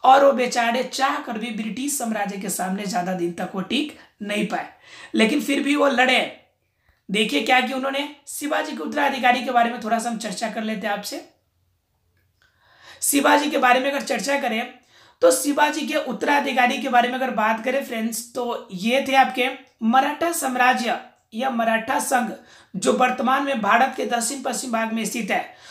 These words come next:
सोलह सौ चौहत्तर से अठारह सौ ईस्वी तक, अठारह सौ अठारह तक चला। सोलह सौ चौहत्तर में शिवाजी ने मराठा आपकी साम्राज्य की नींव रखी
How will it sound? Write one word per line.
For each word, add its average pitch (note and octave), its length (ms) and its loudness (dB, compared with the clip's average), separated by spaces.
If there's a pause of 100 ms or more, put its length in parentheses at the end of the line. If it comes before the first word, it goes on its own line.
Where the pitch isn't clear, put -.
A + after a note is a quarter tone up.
(120)
सोलह D4 520 4
सौ D#4 180 0
चौहत्तर A#3+ 460 -2
से C#4 160 -4
अठारह A3+ 340 2
सौ A#3+ 140 -4
ईस्वी A3 280 -4
तक, F#3 280 -10
अठारह G#3+ 280 0
सौ A3 140 -2
अठारह F#3+ 320 -2
तक F#3 100 -8
चला। - 240 -10 (360)
सोलह B3 280 4
सौ C4 140 0
चौहत्तर A3+ 440 -2
में C#4 140 -2
शिवाजी B3 580 0
ने B3 120 -4
मराठा A3+ 540 -2
आपकी A3+ 440 -2
साम्राज्य A3+ 500 0
की B3 140 -8
नींव A#3 240 0
रखी B3 440 -4